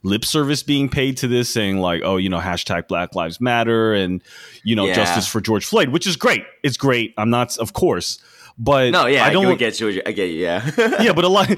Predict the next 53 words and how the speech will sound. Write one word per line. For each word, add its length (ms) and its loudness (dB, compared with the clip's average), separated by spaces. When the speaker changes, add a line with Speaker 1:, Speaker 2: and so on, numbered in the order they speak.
Speaker 1:
but, 140 0
you 100 2
know, 180 4
a 60 2
lot 160 4
of 60 -2
people 260 2
are 80 2
kinda, 240 0
like, 240 2
both 220 2
sidesing 500 0
it 80 -2
a 20 -2
little 240 -2
bit. 300 -4
Like, 240 -2
"Yo, 160 2
let's 240 -2
do 140 0
this 180 -2
in 160 -8
peace. 640 -2
Like, 180 -2
let's 200 -2
not 160 0
let 160 -4
this 160 -6
get 160 0
ahead 240 -2
of 180 -2
us. 240 0
Like, 240 -4
let's," 300 -2
and 120 0
then 120 2
they're, 120 4
like, 200 2
retweeting 520 0
shit, 300 -2
like, 240 -2
you 80 0
know, 140 0
protesters 580 -4
and 160 -2
cops, 300 -4
like, 120 -4
hugging 400 -2
and 120 0
stuff. 480 -2
Speaker 2:
<laughs> 20 -16
Yeah. 420 -2
Speaker 1:
And, 580 0